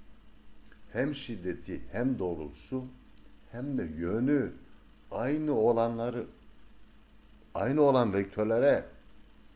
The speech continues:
eşit vektör diyebiliyoruz. Örneklerde görelim. A ve B. Şiddet aynı. Nereden anlıyorum? Uzunlukları aynı.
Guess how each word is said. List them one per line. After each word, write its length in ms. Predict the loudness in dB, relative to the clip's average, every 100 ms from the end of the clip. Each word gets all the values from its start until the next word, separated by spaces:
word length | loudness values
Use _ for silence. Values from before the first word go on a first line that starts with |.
| -20 -12
eşit 360 | -10 -8 -10 -10
vektör 360 | -10 -8 -8
diyebiliyoruz. 720 | -8 -8 -8 -12 -12 -14 -16 -20 -20 -20 -20 -20 -20 -20 -20 -20 -20 -20 -20 -12 -8 -8 -10 -18 -20 -20 -20 -20 2
Örneklerde 680 | 4 4 2 2 2 4 2
görelim. 480 | 4 4 4 0 -6 -14 -20 -18 -16 -14 -14 -14 -14 -2
A 380 | 2 4 2 2
ve 220 | 0 2
B. 220 | 0 -2 -6 -18 -20 -16 -18 -18 -20 -18
Şiddet 580 | -14 -8 -4 2 2 0 2
aynı. 380 | 4 4 0 -6 -2
Nereden 360 | 6 6 6 4
anlıyorum? 540 | 2 2 0 0 -4 -6
Uzunlukları 760 | -6 -4 -4 -4 -6 -4 0 0
aynı. 260 | 0 -4